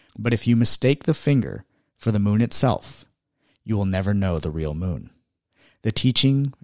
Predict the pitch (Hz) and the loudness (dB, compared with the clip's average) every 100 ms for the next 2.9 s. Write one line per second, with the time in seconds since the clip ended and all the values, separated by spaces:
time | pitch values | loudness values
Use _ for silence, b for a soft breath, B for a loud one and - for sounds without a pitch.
0 | - 104 101 107 95 98 98 78 - - | -6 -2 0 0 0 0 0 -4 -8 -8
1 | - 95 - - 131 90 76 80 78 65 | -4 -4 -2 2 2 2 -4 -8 -8 -8
2 | - - 98 80 73 - 95 52 - | -10 -8 -6 -6 -6 -4 -4 -4 -12